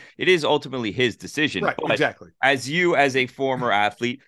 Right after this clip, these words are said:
Speaker 1: I, I was a college pole vaulter, so it's a, a lot different, obviously, right? I had an injury one time where I didn't go deep enough. I missed the pads. I hit the metal box. I dislocated my shoulder.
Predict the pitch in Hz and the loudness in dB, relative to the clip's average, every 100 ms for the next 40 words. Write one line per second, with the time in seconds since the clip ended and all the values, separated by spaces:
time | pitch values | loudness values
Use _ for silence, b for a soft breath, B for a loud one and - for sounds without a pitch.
0 | b - - 117 123 120 98 - 113 101 | b -4 0 2 0 0 -6 0 2 2
1 | 92 82 - 117 82 82 90 101 92 95 | 0 -6 -2 -2 -2 -8 -8 -6 0 2
2 | 98 101 101 90 120 120 92 80 80 - | 2 4 4 4 0 -2 -2 -4 -4 -6
3 | 85 95 104 b 120 156 160 151 147 139 | 0 0 0 b 0 0 0 -2 -2 -2
4 | 127 123 113 120 113 104 98 107 110 110 | -2 -2 -2 -2 0 2 2 2 -2 -6
5 | 107 98 110 107 117 117 - 98 107 107 | -6 -6 -6 -2 0 0 0 0 -2 -2
6 | - 85 98 98 98 90 98 - 98 92 | -6 -2 2 2 2 -2 -4 -4 -2 -2
7 | 87 78 82 80 - b b - 87 113 | -2 2 2 2 -4 b b -10 -4 -4
8 | 117 110 113 104 95 90 - 110 113 123 | -2 0 0 0 -2 -2 0 0 2 0
9 | 123 | -4